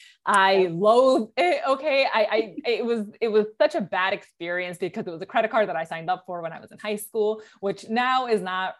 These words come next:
Speaker 1: allowed because there were a lot of, you know, congressional measures that took place, you know, to avoid, um, marketing credit cards to high
Speaker 2: That's
Speaker 1: school
Speaker 2: right.
Speaker 1: chil-, children. Okay. It was literally, I was a literal child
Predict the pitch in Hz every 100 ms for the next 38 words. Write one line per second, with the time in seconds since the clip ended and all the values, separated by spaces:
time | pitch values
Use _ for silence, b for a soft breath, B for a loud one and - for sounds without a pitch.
0 | - 180 165 233 233 233 226 196 240 170
1 | 202 196 185 185 190 196 190 190 180 220
2 | 196 220 240 220 208 214 214 214 214 -
3 | B B 214 190 - - - 240 226 262
4 | - 240 220 214 214 294 220 220 214 247
5 | 247 240 240 214 208 190 185 185 - 233
6 | 247 277 - 254 247 262 262 240 254 285
7 | 254 254 247 - 294 269 190 277 233 269
8 | 269 262 269 320 320 285 - _ _ _
9 | _ _ - 302 262 196 185 208 262 269
10 | 262 214 269 285 254 262 262 - 254 294
11 | 294 262 359 277 226 - 247 220 180 185